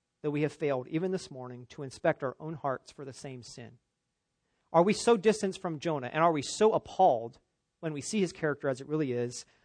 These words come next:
that we think, "I would, I would never be like Jonah"? Maybe we would never say it as honestly as Jonah did,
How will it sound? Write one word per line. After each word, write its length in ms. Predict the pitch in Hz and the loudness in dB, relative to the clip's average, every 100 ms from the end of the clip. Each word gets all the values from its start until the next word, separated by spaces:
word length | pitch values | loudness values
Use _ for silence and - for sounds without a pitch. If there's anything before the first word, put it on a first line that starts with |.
| _ | _
that 300 | 170 156 - | 4 4 2
we 160 | 185 214 | 2 2
think, 380 | 196 165 - _ _ _ _ _ _ _ | 4 0 -2 _ _ _ _ _ _ _
"I 100 | 139 | 2
would, 240 | 202 135 120 _ _ _ - | 2 2 -6 _ _ _ 0
I 100 | 196 | 0
would 180 | 147 113 107 | 0 -8 -14
never 420 | 120 202 151 107 - _ | 0 0 0 -8 -14 _
be 120 | 156 127 | -8 -6
like 280 | 107 - | -6 -8
Jonah"? 340 | - 117 104 117 _ _ _ _ _ _ _ _ _ _ _ _ _ _ _ _ _ _ _ _ - | -14 -14 -16 -20 _ _ _ _ _ _ _ _ _ _ _ _ _ _ _ _ _ _ _ _ 0
Maybe 220 | 190 269 | 2 4
we 100 | 247 | 6
would 180 | 208 160 | 6 6
never 220 | 175 156 | 2 0
say 400 | - - 170 180 | -4 -2 2 4
it 160 | 196 | 2
as 160 | 156 135 | -2 -8
honestly 480 | 143 151 160 - 147 | -2 -4 -4 -4 -4
as 100 | 120 | -4
Jonah 320 | 123 139 147 | -10 -10 -10
did, 320 | 139 151 180 | -4 -2 -2